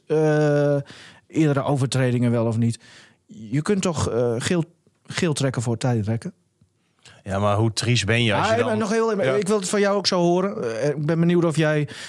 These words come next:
Speaker 1: bijvoorbeeld nog weer over de... Joey Coy is een eng mannetje heen gaat.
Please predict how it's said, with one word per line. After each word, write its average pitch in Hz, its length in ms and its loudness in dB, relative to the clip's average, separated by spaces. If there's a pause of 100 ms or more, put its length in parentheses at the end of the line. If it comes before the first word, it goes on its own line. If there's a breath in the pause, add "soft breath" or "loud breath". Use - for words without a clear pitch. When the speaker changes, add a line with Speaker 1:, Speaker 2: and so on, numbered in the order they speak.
(100)
Speaker 1:
bijvoorbeeld 151 360 2
nog 156 140 2
weer 151 180 2
over 156 320 4
de... 143 160 2 (600 loud breath)
Joey 151 320 4
Coy 151 260 2
is 139 120 2
een 143 100 2
eng 143 160 4
mannetje 151 340 2
heen 156 220 4
gaat. 160 300 -2